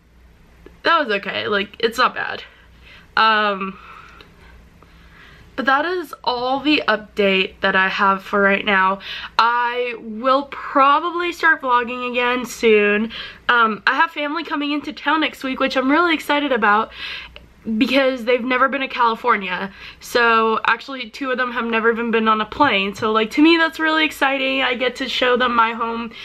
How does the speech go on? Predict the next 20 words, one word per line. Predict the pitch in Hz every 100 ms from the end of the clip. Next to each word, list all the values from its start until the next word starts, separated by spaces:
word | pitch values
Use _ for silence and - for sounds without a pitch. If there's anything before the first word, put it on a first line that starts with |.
| - - - - - - -
state, | - - - 240 240 233
I | 233
guess. | 240 226 226 - - - _ -
Um, | 247 247 247 226 208 196 190 185 _ _ - - - -
so | 302 277
I'll | 269 277 302
probably | 294 269 320
be | 285 285
vlogging | 220 208 220 247
that | 269 254
because | 233 233 208
we | 233
will | 214 196
be | 196 202
traveling | - 214 208 226 233 247 247 -
a |
little | 254 262
bit. | 262 285 - - - - - -
And | 226 226 226 226 226 226 -
I'm | 226 233 226 226 220